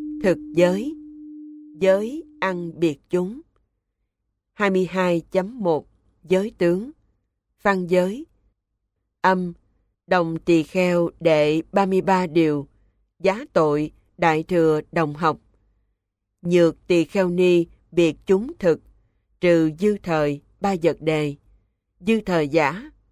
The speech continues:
bệnh thời, tác y thời, nhược thí y thời, đạo hành thời,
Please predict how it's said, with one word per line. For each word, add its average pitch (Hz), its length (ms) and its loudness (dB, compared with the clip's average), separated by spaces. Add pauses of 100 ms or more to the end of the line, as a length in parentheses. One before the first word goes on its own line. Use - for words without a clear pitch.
(160)
bệnh 147 280 2
thời, 156 420 0 (380)
tác 247 300 -6
y 190 220 0
thời, 147 420 -2 (420)
nhược 170 300 2
thí 202 380 0
y 185 180 4
thời, 151 420 -2 (640)
đạo 160 320 0
hành 156 280 -4
thời, 151 400 -2